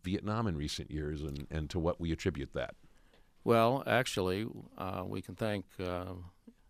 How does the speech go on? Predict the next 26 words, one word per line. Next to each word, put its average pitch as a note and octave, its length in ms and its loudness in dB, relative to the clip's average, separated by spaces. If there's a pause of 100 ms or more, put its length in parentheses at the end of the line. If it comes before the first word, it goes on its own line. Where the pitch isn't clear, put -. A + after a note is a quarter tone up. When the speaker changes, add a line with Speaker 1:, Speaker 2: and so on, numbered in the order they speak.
(160)
Speaker 2:
people G#2 280 -2
we've F#2+ 120 -2
been F2+ 100 -6
talking A#2+ 340 -4
about, F2 300 -2
President G2 440 -6
Trump G#2 340 -4 (720)
and F2 360 -4
his G2 200 -8
counterpart, G2+ 520 -6
President F2+ 420 -8
Xi, A2+ 380 -6 (220)
in G2 320 -8
China, A2+ 500 -4 (600)
thanks G#2 280 -4
Speaker 1:
Hmm. - 60 -16
Speaker 2:
to A2+ 100 -6
the F#2+ 260 -6
trade B2+ 300 -4
war F2+ 260 -4
between G2+ 360 -8
the F#2+ 80 -10
two G#2+ 240 -8
nations. G#2 680 -8 (440)
Speaker 1:
<laughs> A2+ 140 -10
Speaker 2:
Uh, E2+ 380 -2